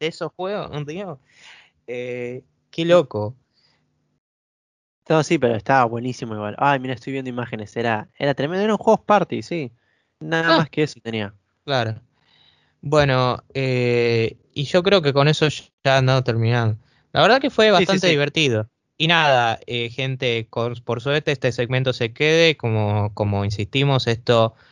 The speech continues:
Speaker 1: lo subimos probablemente los miércoles, lo subimos en Instagram y Twitter. Y recuerden, comentan y bueno, lo vamos a comentar y da lugar a anécdotas divertidas. Está copado esto, pero bueno.
Speaker 2: Sí, obvio, obvio.
Speaker 1: Eh,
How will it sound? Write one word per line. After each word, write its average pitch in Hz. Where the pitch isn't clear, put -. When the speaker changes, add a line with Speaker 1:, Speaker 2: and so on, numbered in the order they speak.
Speaker 1:
lo 113
subimos 123
probablemente 147
los 120
miércoles, 143
lo 113
subimos 120
en 117
Instagram 127
y 110
Twitter. 160
Y 104
recuerden, 104
comentan 151
y 117
bueno, 127
lo 98
vamos 117
a -
comentar 110
y 117
da 110
lugar 123
a 104
anécdotas 110
divertidas. 107
Está 104
copado 107
esto, 95
pero 98
bueno. 95
Speaker 2:
Sí, 151
obvio, 131
obvio. 120
Speaker 1:
Eh, 113